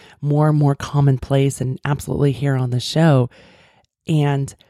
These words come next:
but the problem is, is that while we may say, "Oh yes, having a growth mindset, making mistakes, falling down, getting back up is so important, it's so critical." In these relationships, we can, like, not allow it. And we can say, "We're not gonna forgive.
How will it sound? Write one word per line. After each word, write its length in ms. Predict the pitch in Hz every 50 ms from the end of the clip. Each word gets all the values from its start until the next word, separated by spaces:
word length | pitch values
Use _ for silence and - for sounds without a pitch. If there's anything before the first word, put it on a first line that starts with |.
| _ _ _ _ _ _ _ _ _ _ _ _
but 140 | - 175 -
the 80 | - 151
problem 420 | - - 226 277 302 - 160 139
is, 240 | 131 127 131 127 135
is 120 | 135 123
that 260 | - 139 131 - -
while 200 | 143 147 151 156
we 120 | 156 151 147
may 400 | 143 139 143 147 165 180 190 185
say, 240 | - - - 135 -
"Oh 120 | - 185 214
yes, 260 | 190 180 170 147 -
having 300 | - - 160 175 170 165
a 40 | 165
growth 300 | 143 - 156 156 - -
mindset, 460 | 139 135 147 139 - - 135 135 -
making 400 | - 131 139 139 - - 147 139
mistakes, 480 | 131 127 - - 143 131 123 - - -
falling 260 | 143 139 143 139 139
down, 260 | 127 135 123 123 120
getting 280 | 117 - 123 131 127 120
back 260 | 131 120 123 - -
up 160 | 131 - -
is 100 | - -
so 280 | - - 160 156 151 143
important, 480 | 131 113 - - 143 135 139 139 139
it's 120 | - - -
so 200 | - 156 151 143
critical." 640 | - - 143 139 151 - - 190 208 240 277 - _ _ _ _ _ _ _ _ _ _ _ _ _ _ _ _ _ _ _ _ _ _ _ _ _ _ _ _ _ _ _ _ _ _ _ _ _ _
In 140 | 196 196 185
these 200 | 180 170 147 139
relationships, 800 | 151 143 151 170 196 - - 254 233 - - 139 127 - -
we 100 | - 165
can, 240 | 165 - 175 156 139
like, 300 | 127 131 131 - - -
not 240 | 131 131 123 127 123
allow 340 | 120 120 120 123 156 226 240
it. 140 | 180 143 -
And 80 | 139
we 100 | 139 135
can 240 | - - - 135 127
say, 220 | - - 127 123
"We're 160 | - 131 143 143
not 200 | 131 131 131 -
gonna 200 | - 123 123 -
forgive. 440 | - 131 123 - 135 127 - - -